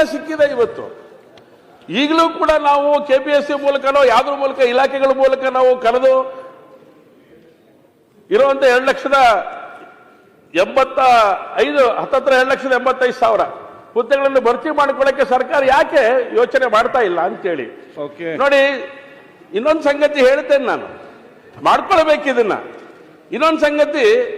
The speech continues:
Speaker 1: ಇವತ್ತು ನೆನ್ನೆ ಮೊನ್ನೆಯಿಂದ ಚರ್ಚೆ ಮಾಡ್ತಾನೆ ಇದ್ದೇವೆ, ನಾಳೆನೂ ಕೂಡ ಚರ್ಚೆ ನಡೀತಾ ಇದೆ. ಯಾವ್ದ್ರ ಬಗ್ಗೆ?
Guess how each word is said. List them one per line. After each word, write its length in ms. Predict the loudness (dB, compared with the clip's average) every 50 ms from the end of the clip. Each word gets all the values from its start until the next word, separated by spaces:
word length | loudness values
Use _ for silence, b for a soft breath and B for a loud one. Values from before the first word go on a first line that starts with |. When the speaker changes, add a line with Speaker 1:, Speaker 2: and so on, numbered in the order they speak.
| -8 0
Speaker 1:
ಇವತ್ತು 500 | 0 0 2 2 4 4 4 4 4 4
ನೆನ್ನೆ 560 | 2 0 0 0 0 2 4 4 2 2 2
ಮೊನ್ನೆಯಿಂದ 480 | 0 0 0 0 -2 -2 -2 2 2
ಚರ್ಚೆ 400 | 2 2 2 0 -2 0 0 -2
ಮಾಡ್ತಾನೆ 440 | 0 2 2 0 0 0 -2 0 2
ಇದ್ದೇವೆ, 300 | 2 4 4 4 2 2
ನಾಳೆನೂ 360 | 2 2 2 2 2 0 -2
ಕೂಡ 180 | -4 -4 -2 -2
ಚರ್ಚೆ 380 | -2 0 -2 -2 -2 -2 -4 -4
ನಡೀತಾ 360 | -2 -2 -2 -2 0 0 0
ಇದೆ. 140 | 0 0 0
ಯಾವ್ದ್ರ 240 | 0 0 0 -2
ಬಗ್ಗೆ? 480 | -4 -4 -6 -8 -6 -8 -8 -10 -12 -14